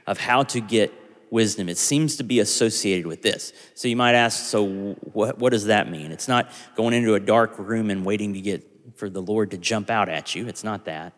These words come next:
not that kind of fear. When I think of fear of the Lord in, in Scripture, it's, I think of the words awe and respect. Awe and respect that leads to worship and allegiance.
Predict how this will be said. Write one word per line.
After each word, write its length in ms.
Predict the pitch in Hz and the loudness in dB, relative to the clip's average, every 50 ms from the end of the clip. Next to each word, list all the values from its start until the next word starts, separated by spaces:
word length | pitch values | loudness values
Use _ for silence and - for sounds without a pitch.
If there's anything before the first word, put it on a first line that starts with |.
| _ _ _ _ | _ _ _ _
not 140 | - 120 113 | -6 -4 0
that 160 | - 117 113 - | 0 0 0 0
kind 140 | 117 101 92 | -2 -6 -6
of 80 | 87 | -8
fear. 400 | - - - 90 76 76 71 - _ - - - - - - _ _ | -8 -10 -8 -8 -10 -10 -12 -16 _ -20 -20 -20 -20 -20 -20 _ _
When 100 | - 113 | 2 4
I 60 | 127 131 | 4 4
think 160 | 156 143 147 | 6 4 4
of 200 | 123 107 107 - - - - - | 2 0 -2 -8 -14 -20 -20 -10
fear 640 | - - - - - 151 151 156 165 175 170 170 - - | -6 -6 -4 0 4 6 6 8 8 6 4 2 0 -2
of 180 | - 131 113 | -2 -2 0
the 60 | 110 117 | 0 0
Lord 480 | 107 98 110 113 110 107 101 98 95 | 0 2 4 6 6 6 6 6 4
in, 220 | 95 98 98 87 - | 2 -2 -4 -4 -6
in 120 | - 107 | -6 -4
Scripture, 520 | 107 - - - 120 104 - - - 92 85 | -4 -4 -2 -2 -2 -2 0 -2 -2 -2 -2
it's, 320 | 87 82 - - - - - - - - - _ | -4 -6 -6 -10 -10 -12 -14 -20 -20 -20 -8 _
I 80 | - 110 | -2 0
think 180 | - 139 123 | 2 2 2
of 60 | 131 117 | 4 4
the 80 | 113 | 6
words 460 | 107 107 110 104 104 104 101 - - - - - - | 6 6 6 6 6 4 2 0 -6 -10 -10 -4 -2
awe 400 | 101 98 104 113 123 135 139 - | 0 2 2 2 2 0 -2 -4
and 220 | - - 113 107 95 | -6 -8 -8 -6 -6
respect. 800 | 90 - - - - - - - 92 - - - - - - - _ _ _ _ _ _ _ _ _ _ _ _ _ _ _ _ _ _ _ _ _ _ | -4 -4 -2 -2 -2 -2 -2 -4 -4 -4 -6 -10 -14 -14 -14 -14 _ _ _ _ _ _ _ _ _ _ _ _ _ _ _ _ _ _ _ _ _ _
Awe 280 | 113 117 131 151 156 | 6 8 8 8 8
and 240 | 147 135 131 127 127 | 6 4 2 2 2
respect 600 | 117 110 - - - - - - 123 120 - - - | 2 2 2 0 0 0 2 4 4 4 2 0 0
that 160 | 104 - - | 0 0 0
leads 480 | 104 107 104 104 104 95 98 - - | -2 -2 -2 -2 -4 -4 -4 -6 -6
to 380 | - - 120 98 92 90 87 87 - | -4 -2 -4 -2 -4 -4 -8 -10 -8
worship 560 | - 87 101 117 117 - - 147 131 - - | -6 -4 -4 -2 0 0 2 2 2 0 0
and 120 | - 104 98 | -4 -6 -6
allegiance. 840 | 95 92 90 90 82 82 71 - - - - - - - - - | -6 -8 -8 -8 -10 -10 -12 -14 -16 -16 -14 -12 -10 -10 -10 -12